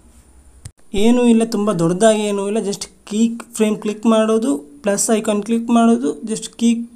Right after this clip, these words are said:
ಕೊಡೋದು, ಆ ಕಾರ್ಗೆ ತಕ್ಕಂತೆ ಈ ಡ್ರಾವನ್ನು move ಮಾಡ್ತಾ ಬರೋದು. ಆ car ಹೇಗೆ move ಆಗ್ತದೆ ಅದೇ ರೀತಿ ಈ ಡ್ರಾ ಕೂಡ move ಆಗ್ಬೇಕು, move ಆಗ್ತದೆ. ಈ ರೀತಿ ನೋಡಿ, ಈ ರೀತಿ ಮಾಡಬೇಕು.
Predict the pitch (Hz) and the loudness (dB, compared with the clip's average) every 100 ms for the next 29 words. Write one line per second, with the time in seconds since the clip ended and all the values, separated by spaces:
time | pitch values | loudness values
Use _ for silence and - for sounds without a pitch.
0 | - - 226 233 233 320 - - - - | -20 2 4 4 0 -2 -6 -16 -20 -20
1 | _ 240 240 254 254 247 240 240 240 240 | _ -2 -2 0 0 0 -2 -2 -2 2
2 | 240 277 240 233 226 220 175 208 208 190 | 2 0 0 2 4 4 4 6 6 4
3 | 214 226 208 196 175 160 214 226 196 156 | 0 -2 -2 0 -2 -2 -2 -2 -2 -2
4 | 147 - 190 185 175 196 202 196 190 220 | -6 -8 -4 -4 -4 -4 -4 -2 -2 0
5 | 220 214 214 254 254 190 185 202 196 185 | 0 0 -2 -4 -6 -2 0 0 -2 -4
6 | 208 180 175 175 170 185 220 247 233 170 | -2 0 0 -2 -2 -2 0 0 0 -2
7 | 151 180 196 170 147 139 143 131 143 139 | -4 -2 -2 -2 -6 -6 -4 -4 -6 -8
8 | 135 - _ _ _ - _ _ _ _ | -8 -14 _ _ _ -20 _ _ _ _
9 | _ _ _ 196 190 170 233 233 185 143 | _ _ _ -6 0 0 2 0 0 -2
10 | 123 - | -8 -14